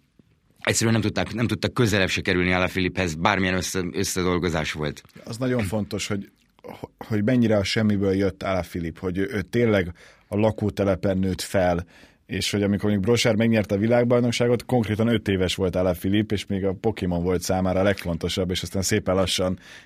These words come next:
Speaker 2: indult el az ő kerékpáros pályafutása, és hihetetlen magasságokban van. Tehát az, aki, aki mondjuk soha nem fog három hetes nyerni,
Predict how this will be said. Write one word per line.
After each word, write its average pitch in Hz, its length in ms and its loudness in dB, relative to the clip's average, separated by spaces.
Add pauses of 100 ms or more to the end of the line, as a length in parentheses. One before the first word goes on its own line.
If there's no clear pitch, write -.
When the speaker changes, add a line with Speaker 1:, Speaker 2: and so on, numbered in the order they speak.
Speaker 2:
indult 98 420 2
el 95 80 2
az 92 180 2
ő 98 220 0
kerékpáros 101 540 0
pályafutása, 113 720 0 (280)
és - 160 -4
hihetetlen 104 460 0
magasságokban 90 760 0
van. 90 220 0
Tehát 98 280 -2
az, 113 60 0
aki, 113 280 0 (400)
aki 107 180 -4
mondjuk 113 240 0
soha 147 180 4
nem 131 120 4
fog 110 120 0
három 117 300 4
hetes 104 320 0
nyerni, 131 460 2